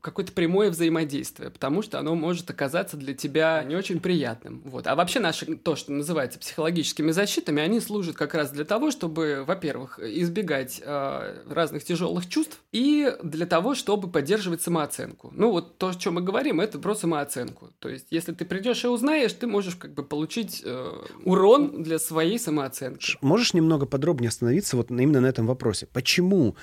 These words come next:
Speaker 2: обдумывать вот это вот, э, заниматься, есть такое слово неприличное, руминацией этих мыслей, то есть пережёвыванием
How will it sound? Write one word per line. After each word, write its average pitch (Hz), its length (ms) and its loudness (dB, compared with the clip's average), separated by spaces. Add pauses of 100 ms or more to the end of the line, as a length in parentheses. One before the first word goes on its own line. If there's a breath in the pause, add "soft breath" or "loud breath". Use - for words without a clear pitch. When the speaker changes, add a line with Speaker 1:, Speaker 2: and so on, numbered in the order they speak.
(380 loud breath)
Speaker 2:
обдумывать 131 840 4
вот 117 120 4
это 127 160 2
вот, 113 180 2
э, 123 160 -4
заниматься, 127 760 4
есть 120 180 0
такое 113 240 0
слово 131 460 4
неприличное, 107 800 -2
руминацией 131 920 4
этих - 260 -6
мыслей, 170 320 2
то 104 80 -4
есть - 140 -6
пережёвыванием 113 960 4